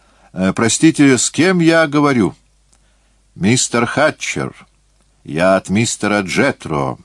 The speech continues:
я его помощник». Хавард был удивлён, услышав новый голос. На этот раз не было никаких электронных искажений.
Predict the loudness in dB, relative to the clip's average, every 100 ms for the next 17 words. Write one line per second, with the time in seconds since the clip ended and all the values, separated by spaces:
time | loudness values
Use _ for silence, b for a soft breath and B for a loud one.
0 | _ -10 -4 -2 0 0 -2 -2 -2 0
1 | -2 -10 -16 -20 -20 _ _ _ _ _
2 | _ _ _ _ _ _ _ _ _ -8
3 | -4 0 -2 -4 -4 -2 -2 -2 0 0
4 | -2 -4 -4 -4 -6 -6 -4 -4 -2 -2
5 | -4 -6 -14 b b b b b _ _
6 | _ _ _ _ _ _ _ -6 -2 -2
7 | -2 0 -2 -2 -2 -2 0 -2 -2 -4
8 | -4 -4 -4 -4 -2 -4 -4 -4 -2 -4
9 | -6 -8 -6 -6 -2 -4 -4 -10